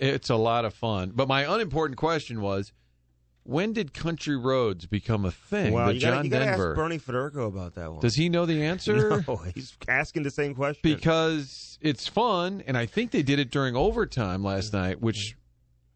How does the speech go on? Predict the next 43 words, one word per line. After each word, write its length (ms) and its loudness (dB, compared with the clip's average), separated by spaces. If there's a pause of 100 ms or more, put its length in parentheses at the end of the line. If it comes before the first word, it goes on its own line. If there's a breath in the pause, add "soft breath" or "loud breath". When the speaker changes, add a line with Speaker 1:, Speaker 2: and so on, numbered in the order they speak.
Speaker 1:
had 180 0
me 120 2
wondering, 240 0
did 140 0
they 140 2
forget 540 0
during 240 0
regulation, 600 0
Speaker 2:
I 60 2
don't 120 2
Speaker 1:
or 40 4
was 140 4
Speaker 2:
know. 80 2
Speaker 1:
it 40 0
just 180 -2
too 120 -2
Speaker 2:
I 20 0
don't 100 -8
Speaker 1:
tense? 320 0
Speaker 2:
know. 80 -14 (600 soft breath)
Speaker 1:
They 120 4
play 240 2
country. 300 0
If 100 0
you 80 4
haven't 200 0
been, 280 2
they 120 -4
play 200 0
Country 360 0
Roads. 400 2
Speaker 2:
And 120 -2
the 60 -2
crowd 400 0 (160)
Speaker 1:
John 220 4
Speaker 2:
sings 80 -2
Speaker 1:
Denver, 280 0
Speaker 2:
it. 60 0
Speaker 1:
and 100 0
they 120 0
sing 340 -2
along. 540 0
Speaker 2:
Yes. 440 -14